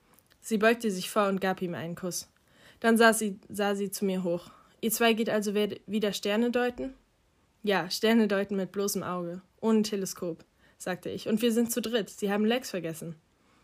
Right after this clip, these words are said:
"Nein", sagte sie. "Lex bleibt bei mir. Ich hätte gern Gesellschaft." "Okay", sagte ich, "wenn Sie möchten." "Sie ist ein wunderbarer Hund."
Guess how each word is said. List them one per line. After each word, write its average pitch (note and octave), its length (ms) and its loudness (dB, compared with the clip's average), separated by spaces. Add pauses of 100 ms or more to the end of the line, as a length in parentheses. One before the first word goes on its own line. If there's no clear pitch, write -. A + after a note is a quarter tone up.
(140)
"Nein", G3 340 2
sagte F#3+ 340 -4
sie. F3+ 280 -10 (500)
"Lex B3 260 2
bleibt G#3 200 0
bei F#3 120 0
mir. E3+ 280 -4
Ich A3 140 -8
hätte A#3 180 0
gern G#3 240 0
Gesellschaft." F#3 640 -6 (500)
"Okay", A3+ 380 2
sagte F3+ 320 -6
ich, - 240 -10
"wenn G#3+ 160 4
Sie G3+ 100 2
möchten." G#3+ 440 -4 (720)
"Sie A#3 160 0
ist A#3 160 2
ein G#3+ 160 6
wunderbarer F3+ 580 2
Hund." F3+ 260 -8